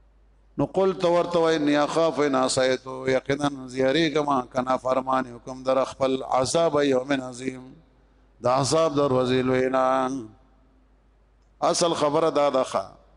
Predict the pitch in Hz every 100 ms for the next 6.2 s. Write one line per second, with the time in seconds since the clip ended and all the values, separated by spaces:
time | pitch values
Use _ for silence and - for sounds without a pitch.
0 | _ _ _ _ - 127 131 170 170 165
1 | - 147 165 - 143 135 160 147 147 131
2 | 139 127 127 127 - _ _ _ _ _
3 | _ _ _ _ _ _ _ _ _ _
4 | _ 117 123 165 151 143 143 160 160 147
5 | 139 127 127 127 - 135 151 143 120 110
6 | 98